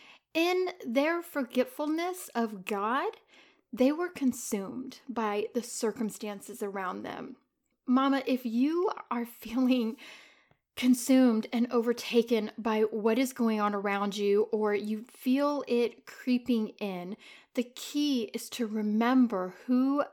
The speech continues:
our God is and what he's done. Because he is the same yesterday, today, and tomorrow. We can have confidence as we abide and live in him.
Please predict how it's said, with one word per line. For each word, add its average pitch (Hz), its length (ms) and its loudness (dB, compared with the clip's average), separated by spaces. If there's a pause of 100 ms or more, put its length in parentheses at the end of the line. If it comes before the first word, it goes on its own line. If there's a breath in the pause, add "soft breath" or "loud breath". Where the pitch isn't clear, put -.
(160)
our 208 320 -2
God 233 480 2
is 185 340 -6
and 208 300 -2
what 226 240 0
he's 202 380 -6
done. 220 520 -4 (640 loud breath)
Because 320 420 -2 (180)
he 339 460 0
is 320 280 2
the 285 180 -2
same 202 580 -2
yesterday, 247 720 0 (100)
today, 202 600 2
and 208 120 -4
tomorrow. 202 800 0 (600 soft breath)
We 302 520 0 (180)
can 269 160 -2
have 240 260 -2
confidence 220 760 -4
as 220 180 -2
we 233 320 0
abide 220 760 -2
and 208 280 -2
live 208 400 0
in 208 160 -4
him. 214 480 -4